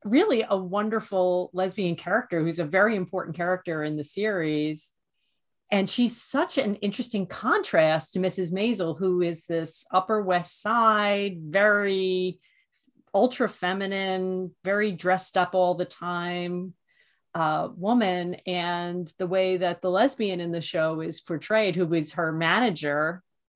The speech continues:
for her comedy act, is, uh, you know, lives in these very kind of, uh, sad and I would, I would call her living in poverty,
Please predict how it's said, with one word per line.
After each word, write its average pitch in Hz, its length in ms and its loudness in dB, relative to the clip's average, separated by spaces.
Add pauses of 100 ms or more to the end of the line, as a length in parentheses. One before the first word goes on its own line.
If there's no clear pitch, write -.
(200)
for 180 160 0
her 156 180 -2
comedy 196 520 2
act, 143 500 -4 (880)
is, 185 760 2 (1300)
uh, 180 480 4 (160)
you 214 120 -6
know, 214 140 2
lives 208 400 0
in 190 200 -2
these 185 340 -4 (100)
very 190 840 0
kind 240 260 -2
of, 220 160 -4 (340)
uh, 190 200 0
sad 220 500 4
and 185 460 -2 (1040)
I 208 100 0
would, 233 220 -4 (200)
I 247 100 6
would 339 140 4
call 285 240 6
her 269 100 6
living 269 300 6
in 269 100 4
poverty, 247 680 2